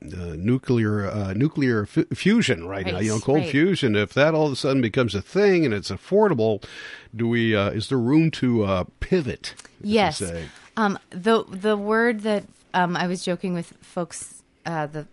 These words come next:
Speaker 2: that I sit around on the floor was the number of times that the words off-ramp
Speaker 1: Mm-hmm.
Speaker 2: were said, as well as tap the brakes, which I think is, um, a little bit ironic because, of course, most of us are still driving,
Speaker 1: <laughs>
Speaker 2: uh,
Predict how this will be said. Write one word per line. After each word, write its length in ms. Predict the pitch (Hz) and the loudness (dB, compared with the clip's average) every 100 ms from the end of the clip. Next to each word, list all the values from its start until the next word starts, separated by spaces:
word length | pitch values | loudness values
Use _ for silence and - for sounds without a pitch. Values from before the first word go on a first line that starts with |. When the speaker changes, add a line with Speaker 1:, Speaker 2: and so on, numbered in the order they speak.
| - | -12
Speaker 2:
that 160 | 165 151 | -6 -6
I 100 | 151 | -6
sit 320 | - 202 - | -6 -6 -4
around 280 | 170 165 160 | -4 -4 -2
on 100 | 160 | -4
the 60 | |
floor 260 | 156 170 160 | -6 -6 -6
was 160 | 156 | -6
the 100 | 175 | -4
number 280 | 185 185 190 | -2 0 0
of 100 | 190 | -2
times 320 | - 185 175 | -4 -6 -4
that 180 | 165 165 | -8 -10
the 80 | 165 | -8
words 300 | 151 156 151 - | -6 -6 -8 -8
off-ramp 760 | 143 151 - 180 175 175 202 - - - - - | -6 -6 -8 -8 -6 -6 -8 -16 -20 -20 -10 -2
Speaker 1:
Mm-hmm. 300 | 135 117 113 | 0 0 0
Speaker 2:
were 140 | 185 | 0
said, 400 | - - 175 180 - | -2 -4 -2 -2 -4
as 180 | 170 160 | -6 -4
well 300 | 156 156 165 | -2 0 0
as 180 | 165 | -4
tap 380 | - 170 160 - | -6 -8 -8 -8
the 80 | 156 | -10
brakes, 420 | 156 156 165 - | -6 -6 -6 -10
which 180 | 170 - | -10 -8
I 60 | 165 | -8
think 260 | 170 160 | -8 -6
is, 300 | 160 156 - - - - - - 165 | -8 -8 -14 -16 -18 -20 -20 -16 -10
um, 340 | 151 151 156 _ _ | -8 -8 -12 _ _
a 100 | - | -12
little 240 | 170 170 175 | -6 -4 -2
bit 160 | 180 | -2
ironic 480 | 170 170 170 175 185 | -2 -2 -2 -4 -6
because, 480 | 175 180 160 156 - | -10 -8 -10 -10 -16
of 100 | 165 | -18
course, 320 | - 165 156 180 | -10 -8 -8 -4
most 240 | 254 339 | -2 -2
of 60 | 294 | -4
us 180 | 294 | -4
are 80 | 262 | -6
still 220 | 233 240 | -6 -8
driving, 560 | 214 202 202 202 202 202 | -4 -4 -2 -4 -4 -4
Speaker 1:
<laughs> 20 | |
Speaker 2:
uh, 300 | - 180 165 | -4 -4 -4